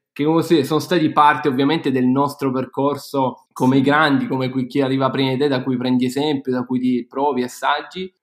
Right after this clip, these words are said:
con la fortuna che abbiamo viaggiato molto. Da là siamo andati, sai, nelle piccole, nelle ca-, ogni, ogni viaggio in Europa vedevi una torrefazione e provavi un ca-, una caffetteria nuova. Siamo stati in India, siamo stati in Africa, siamo stati in Colombia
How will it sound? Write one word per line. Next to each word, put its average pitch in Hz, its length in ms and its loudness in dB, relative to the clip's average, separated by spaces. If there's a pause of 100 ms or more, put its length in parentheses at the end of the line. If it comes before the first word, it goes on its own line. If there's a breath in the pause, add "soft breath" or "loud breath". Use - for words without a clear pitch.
(140)
con 208 180 4
la 180 120 0
fortuna 202 960 -2
che 147 800 -2
abbiamo 135 260 -4
viaggiato 131 380 -2
molto. 143 720 -2 (120)
Da 170 180 0
là 170 240 4
siamo 151 220 -2
andati, 139 340 -2
sai, 131 260 -2
nelle 127 220 0
piccole, 131 760 0
nelle 131 200 0
ca-, 139 260 -4
ogni, 151 160 0
ogni 156 280 2
viaggio 151 260 0
in 151 60 2
Europa 160 360 2
vedevi 135 280 2
una 135 140 0
torrefazione 139 640 -2
e 127 200 0
provavi 131 300 2
un 131 120 0
ca-, 131 140 -4
una 127 200 0
caffetteria 127 500 -4
nuova. 151 540 0 (340 loud breath)
Siamo 143 260 0
stati 135 280 0
in 135 80 4
India, 151 440 2
siamo 135 220 -2
stati 123 220 -6
in 127 80 0
Africa, 135 380 0
siamo 127 180 -2
stati 127 140 -4
in 123 100 0
Colombia 127 600 2